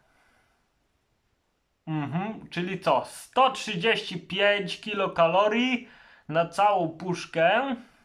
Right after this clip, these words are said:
A nawet nie wiem, bo tam policzyłem za trzysta. Dobra, policzymy to dopiero, jak będę testował tamte. Teraz mamy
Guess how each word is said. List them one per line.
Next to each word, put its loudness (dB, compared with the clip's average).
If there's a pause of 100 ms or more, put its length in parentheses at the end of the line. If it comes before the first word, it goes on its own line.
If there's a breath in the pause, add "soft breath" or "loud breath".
(340 loud breath)
A -4
nawet -2
nie 0
wiem, -4 (340)
bo -10
tam -2
policzyłem -6
za -4
trzysta. -4 (1000 soft breath)
Dobra, 6 (260 loud breath)
policzymy 4
to 6 (580 soft breath)
dopiero, 4 (360)
jak 4
będę 2
testował 0
tamte. 2 (500 soft breath)
Teraz 6
mamy 0